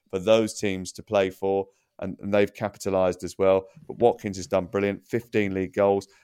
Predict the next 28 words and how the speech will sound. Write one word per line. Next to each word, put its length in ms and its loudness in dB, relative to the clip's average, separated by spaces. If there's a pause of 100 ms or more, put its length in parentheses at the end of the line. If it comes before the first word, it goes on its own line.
(140)
the 80 -14
first 420 2
English 300 -6
player 220 -2
since 240 -10
Stan 280 -4
Collymore 380 -4
in 60 -8
the 60 -8
nineties 420 -6
to 80 -16
get 200 -8
fifteen 460 -6
goals 320 -2 (260)
in 160 -8
one 240 -2
season. 600 -4 (320)
Uh, 560 0 (160)
for, 420 2
uh, 320 2
no, 140 0
sorry, 280 0 (260)
the 60 -12
first, 380 -4 (140)
the 80 -6
first 340 2 (100)
English 380 -6
player 380 0